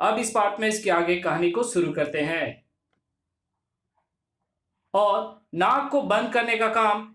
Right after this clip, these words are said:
ये चिमटी करेगी। अब ठीक है, अब ये बदबू मुझे परेशान नहीं करेगी। वैसे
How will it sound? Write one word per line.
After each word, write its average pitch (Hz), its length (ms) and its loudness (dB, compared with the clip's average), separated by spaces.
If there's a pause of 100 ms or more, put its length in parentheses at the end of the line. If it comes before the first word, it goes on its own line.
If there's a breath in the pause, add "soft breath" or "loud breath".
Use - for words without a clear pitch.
(100)
ये 180 180 0
चिमटी 196 400 -2
करेगी। 175 720 0 (240)
अब 208 220 0
ठीक 214 260 0
है, - 400 -4 (160)
अब 190 160 2
ये 240 120 2
बदबू 220 340 2
मुझे 220 240 0
परेशान 202 460 0
नहीं 185 240 0
करेगी। 165 540 -4 (280)
वैसे 226 300 2